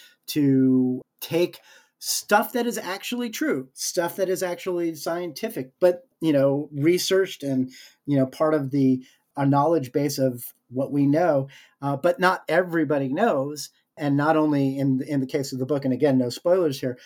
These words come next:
not only is brought up in the book, but in some ways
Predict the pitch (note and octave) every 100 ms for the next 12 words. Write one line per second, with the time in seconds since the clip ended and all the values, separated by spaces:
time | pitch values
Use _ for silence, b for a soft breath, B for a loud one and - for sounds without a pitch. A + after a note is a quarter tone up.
0 | B B - D#3+ F3+ E3+ D3+ D3 C#3+ -
1 | C#3+ C#3 C3+ C3 B2+ - _ _ _ C#3+
2 | D#3 D3+ F#3+ G#3+ D3+ C3+ B2+ A#2 - b
3 | b - C#3+ C3 B2 - D#3 D#3 C#3+ C#3+
4 | C3+ B2+ A#2+